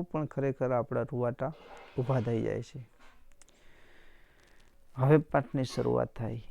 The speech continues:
બે હજાર અગિયારની અગિયાર એપ્રિલે અરુણિમા આઈ-, સી આઈ એસ એફમાં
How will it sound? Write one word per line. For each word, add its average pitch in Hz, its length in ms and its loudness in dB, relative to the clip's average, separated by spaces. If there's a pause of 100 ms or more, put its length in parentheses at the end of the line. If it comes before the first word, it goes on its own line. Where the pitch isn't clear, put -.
(460)
બે 131 220 6 (100)
હજાર 156 240 6
અગિયારની 131 600 4 (840)
અગિયાર 156 520 6
એપ્રિલે 139 500 2 (180)
અરુણિમા 135 580 2 (2250)
આઈ-, 151 480 6 (540)
સી 196 480 4
આઈ 175 360 6
એસ 175 280 2
એફમાં 117 460 -2